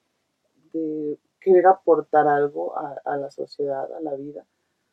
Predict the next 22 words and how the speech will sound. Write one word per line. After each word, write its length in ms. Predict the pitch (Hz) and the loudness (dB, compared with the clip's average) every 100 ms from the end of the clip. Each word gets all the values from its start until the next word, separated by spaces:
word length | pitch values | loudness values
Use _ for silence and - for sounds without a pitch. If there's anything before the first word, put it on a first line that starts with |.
| _ _ _ _ _ _ _ | _ _ _ _ _ _ _
porque 520 | 160 156 147 - 165 151 | -2 -2 -4 -4 -4 -2
te 80 | 165 | 0
decía, 340 | 160 156 175 | 0 0 0
derivado 460 | 175 180 185 214 269 | 2 2 4 4 2
del 120 | 262 | 0
escenario 540 | 170 - 160 165 170 180 | -2 -2 0 2 2 0
en 100 | 175 | 0
el 140 | 151 | -2
que 120 | 156 | 0
uno 280 | 151 160 165 | 0 0 -2
crece, 420 | - 156 - - - _ _ _ 262 _ 170 | -4 -6 -6 -10 -14 _ _ _ _ _ -2
en 280 | 156 156 | 0 0
el 120 | 147 143 | -2 -6
que 100 | 147 | -10
te 140 | - 156 | -2 0
van 220 | 156 151 | 0 -2
formando 520 | - 165 160 151 151 | -4 0 2 2 0
las 220 | 147 135 | -4 -6
condiciones, 880 | - 147 143 139 - 135 135 - _ _ _ _ _ _ _ _ | -8 -4 -4 -6 -6 -2 -2 -4 _ _ _ _ _ _ _ _
te 80 | - | -6
das 320 | 185 202 214 - | -6 -6 -16 -6
cuenta 500 | 208 196 196 202 196 | -2 -2 0 -2 -2